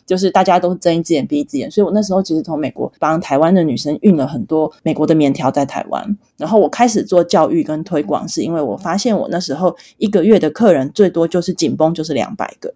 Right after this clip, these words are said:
两百个，虽然说以大学生做小生意来说，有两百个客人感觉好像已经够赚了，但是我觉得我，我想试试看怎么样可以再突破。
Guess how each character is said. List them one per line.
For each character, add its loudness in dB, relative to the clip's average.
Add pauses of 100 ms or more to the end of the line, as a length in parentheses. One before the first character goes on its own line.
两 2
百 6
个， 2 (140)
虽 4
然 6
说 2
以 -4 (140)
大 4
学 -2
生 -2
做 0
小 -4
生 -6
意 0
来 -2
说， 0
有 2
两 0
百 -2
个 -6
客 2
人 0
感 -6
觉 -6
好 -8
像 -2
已 -6
经 -6
够 0
赚 0
了， -8
但 0
是 0 (240)
我 -2
觉 -2
得 0
我， 4
我 4
想 0
试 0
试 0
看 0
怎 -6
么 -4
样 2
可 -2
以 -2
再 0
突 -2
破。 2